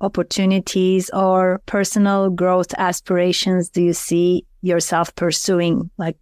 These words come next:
drawing from the invaluable insights you have gained through the Ultimate Coach community and from others, and your journey thus far?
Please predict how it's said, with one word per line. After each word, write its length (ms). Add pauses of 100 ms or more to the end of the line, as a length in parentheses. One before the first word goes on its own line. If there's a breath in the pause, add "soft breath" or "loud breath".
drawing 420
from 320
the 340
invaluable 960 (460)
insights 800
you 240
have 340
gained 480 (140)
through 220
the 440
Ultimate 420
Coach 300
community 920
and 520 (320)
from 200
others, 580 (480 soft breath)
and 400
your 260
journey 480
thus 320
far? 380